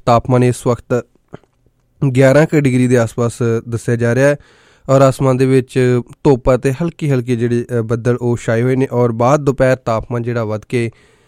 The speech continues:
ਸਤਾਰਾਂ ਅਠਾਰਾਂ ਡਿਗਰੀ ਦੇ ਆਸ-ਪਾਸ ਚਲਿਆ ਜਾਵੇਗਾ ਔਰ ਆਸਮਾਨ ਦੇ ਵਿੱਚ ਬਹੁਤ ਸੋਹਣੀ ਧੁੱਪ ਜਿਹੜੀ ਉਹ ਬਣੀ ਰਹੇਗੀ।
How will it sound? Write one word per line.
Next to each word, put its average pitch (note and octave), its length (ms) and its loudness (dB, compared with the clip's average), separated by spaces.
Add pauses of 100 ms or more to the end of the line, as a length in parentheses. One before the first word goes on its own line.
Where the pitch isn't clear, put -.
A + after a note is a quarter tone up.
(600)
ਸਤਾਰਾਂ D3+ 640 4
ਅਠਾਰਾਂ C3+ 640 2
ਡਿਗਰੀ B2 280 0
ਦੇ B2 140 2
ਆਸ-ਪਾਸ A#2+ 440 0 (520)
ਚਲਿਆ B2+ 220 2
ਜਾਵੇਗਾ D3 420 2
ਔਰ B2+ 220 2
ਆਸਮਾਨ A#2+ 340 0
ਦੇ A#2+ 80 0
ਵਿੱਚ A#2+ 240 -2
ਬਹੁਤ F3 180 -4
ਸੋਹਣੀ B2 240 0
ਧੁੱਪ A#2 260 -6
ਜਿਹੜੀ A#2 240 -2
ਉਹ A#2+ 260 -4
ਬਣੀ A#2 200 0
ਰਹੇਗੀ। A2 360 -4